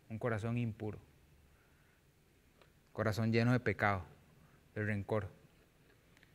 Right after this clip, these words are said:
lleno de culpa, lleno de odio. Estamos experimentando algunos de estos síntomas. Y aquí no es que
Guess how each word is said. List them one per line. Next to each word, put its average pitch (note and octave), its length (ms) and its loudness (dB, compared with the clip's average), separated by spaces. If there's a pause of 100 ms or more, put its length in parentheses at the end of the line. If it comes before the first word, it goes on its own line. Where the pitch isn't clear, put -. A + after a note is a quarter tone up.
(200)
lleno A#2 180 0
de A#2+ 80 2
culpa, B2+ 600 2 (1300)
lleno A#2 260 2
de G#2+ 140 6
odio. B2+ 500 10 (3250)
Estamos D3+ 320 6
experimentando E3 720 6
algunos F3 340 2
de F3 80 0
estos E3+ 240 -4
síntomas. A#2+ 560 -6 (1700)
Y C#3+ 120 6
aquí G3+ 500 8 (240)
no C3+ 140 4
es D3+ 100 6
que D3 640 10